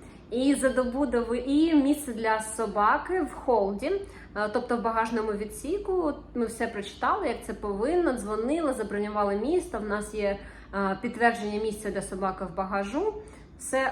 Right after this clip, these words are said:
окей, але за добу нам приходить пи-, такий лист на пошту, що, «Сорі, ми не можемо перевезти вашу собаку в четвер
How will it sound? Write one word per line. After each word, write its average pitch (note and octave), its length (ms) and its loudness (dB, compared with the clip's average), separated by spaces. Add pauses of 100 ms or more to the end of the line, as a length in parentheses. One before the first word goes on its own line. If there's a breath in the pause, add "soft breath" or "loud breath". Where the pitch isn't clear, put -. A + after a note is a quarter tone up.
(120)
окей, A3+ 600 -4
але A3+ 580 2 (260)
за B3+ 140 0
добу B3+ 260 0
нам F#4 180 4
приходить D#4+ 480 -2
пи-, C#4 580 4
такий C#4+ 360 0
лист C#4+ 380 -2
на C4 120 2
пошту, C#4 500 0
що, B3 640 0 (140)
«Сорі, F#4+ 480 4 (400 loud breath)
ми F4 220 4
не F#4+ 140 10
можемо F4 420 8
перевезти C4+ 580 2
вашу B3 320 2
собаку A3 540 2
в G#3 80 -6
четвер G#3+ 580 -2